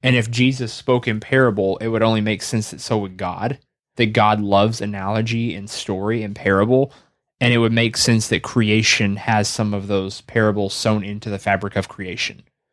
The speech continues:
And so basically the rabbit hole I'm going with that is you quite literally look at these things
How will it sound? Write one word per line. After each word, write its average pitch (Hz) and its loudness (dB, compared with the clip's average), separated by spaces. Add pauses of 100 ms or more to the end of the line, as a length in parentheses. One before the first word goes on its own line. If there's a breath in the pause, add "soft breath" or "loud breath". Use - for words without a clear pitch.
(160)
And 117 4
so 104 2
basically 120 2
the 104 2
rabbit 101 4
hole 101 2
I'm 95 0
going 131 2
with 107 -2
that 104 4
is 98 -4 (580 soft breath)
you 110 0
quite 107 0
literally 107 0 (540)
look 120 0
at 123 2
these 117 -2
things 113 -2